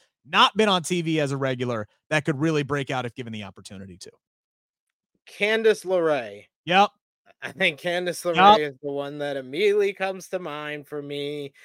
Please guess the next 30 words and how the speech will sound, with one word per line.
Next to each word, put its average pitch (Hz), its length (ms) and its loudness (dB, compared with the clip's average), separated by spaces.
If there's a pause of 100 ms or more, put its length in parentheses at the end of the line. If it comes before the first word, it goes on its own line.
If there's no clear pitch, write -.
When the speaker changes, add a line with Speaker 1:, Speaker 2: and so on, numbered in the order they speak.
(160)
Speaker 2:
And 147 140 -2
I 156 60 -2
like 190 220 0
that 214 160 0
they 202 120 -2
tease 185 380 -10
that 160 260 -2
she 170 220 -12
can 165 420 -8
potentially 156 540 -4
go 147 220 -2
for 151 180 -6
the 143 240 -6 (240)
N 151 140 -4
X 147 240 -6
T 156 180 -6
Women's 143 440 -6
Championship, 156 920 -4 (280)
but 170 100 2
I've 185 200 4
just 170 300 -4
felt 147 280 -2
like 135 280 -4 (320)
since, - 300 0
like, 170 240 -6
day 151 240 -4
one, 120 460 -14
it's 170 220 -6
not 226 200 4
even, 156 220 -2